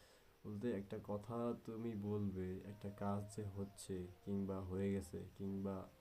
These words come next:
হবে, এই যে কাজটা কোন সময় হচ্ছে সেটা বর্ণনা করাই হচ্ছে টেন্সের কাজ। So আমাদেরকে একটা কাজ যে হয়েছে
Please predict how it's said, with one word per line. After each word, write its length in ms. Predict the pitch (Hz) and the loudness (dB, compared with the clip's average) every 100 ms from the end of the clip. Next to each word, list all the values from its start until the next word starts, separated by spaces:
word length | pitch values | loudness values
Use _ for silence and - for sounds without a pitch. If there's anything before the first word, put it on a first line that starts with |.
| - - - | -20 -14 -2
হবে, 380 | 98 101 92 90 - - - - - - - - - - - | 2 4 2 0 -14 -20 -20 -20 -20 -20 -20 -20 -20 -20 -10
এই 320 | 104 104 98 - - - - | -2 0 -2 -4 -20 -20 -8
যে 360 | 101 101 98 98 - | -2 4 4 2 -4
কাজটা 360 | 104 101 - 107 | -4 -2 -4 -4
কোন 260 | 107 107 | -4 -4
সময় 360 | 104 110 113 104 | -4 -2 0 0
হচ্ছে 480 | 98 101 - 95 92 | -2 -2 -2 -2 0
সেটা 320 | 101 101 107 | -4 -2 0
বর্ণনা 420 | 104 107 110 110 | 2 2 0 -2
করাই 320 | 107 107 110 | -2 -2 -2
হচ্ছে 260 | 104 - 120 | -4 -2 -2
টেন্সের 360 | 101 95 - - | 0 0 -2 -6
কাজ। 160 | 87 87 - - - - - - - - - - | -6 -6 -10 -18 -20 -20 -20 -20 -20 -20 -20 -12
So 60 | 101 | -2
আমাদেরকে 580 | 98 101 107 104 117 - - - - - - - - - - - - - | 0 2 2 0 -2 -2 -8 -20 -20 -20 -20 -20 -20 -20 -20 -20 -20 -14
একটা 220 | 101 101 | -8 -6
কাজ 360 | 98 95 98 110 | 0 -2 -2 -2
যে 160 | 113 - - - - 101 | -2 -4 -18 -20 -14 -4
হয়েছে 460 | 98 98 98 120 | 2 2 2 2